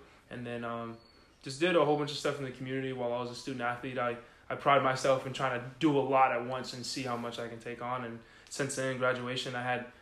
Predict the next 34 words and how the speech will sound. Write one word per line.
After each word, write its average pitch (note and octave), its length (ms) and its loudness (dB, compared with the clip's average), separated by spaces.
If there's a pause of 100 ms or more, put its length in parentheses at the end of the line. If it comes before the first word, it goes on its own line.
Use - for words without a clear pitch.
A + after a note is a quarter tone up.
(140)
big C#3+ 240 2
plans C#3 340 -2
of A#2+ 140 -6
traveling C3 560 0
the, A#2+ 320 -2 (240)
traveling C3 320 4
the A#2+ 120 -4
world, B2 300 0
sort C3+ 220 -4
of B2+ 40 -4
like B2 160 -4
Vinny. B2+ 360 -6 (260)
Um, A#2+ 420 -4
I'd B2+ 200 -4
saved C3+ 320 2
up, C3+ 320 4
I A#2+ 80 2
had A#2+ 80 0
out, B2 280 0
all D3 260 8
mapped C3 300 4
out, D3 340 0 (180)
and B2+ 100 -6
then A#2 120 -6
covid C3+ 300 0
happened. A2+ 300 -8 (640)
And A#2+ 380 -6
when B2+ 100 -10
covid C3+ 300 2
happened, B2 420 -6 (500)
I A#2+ 120 -6
was A#2+ 120 -8
like, A2+ 200 -4
"Okay, A#2+ 260 -6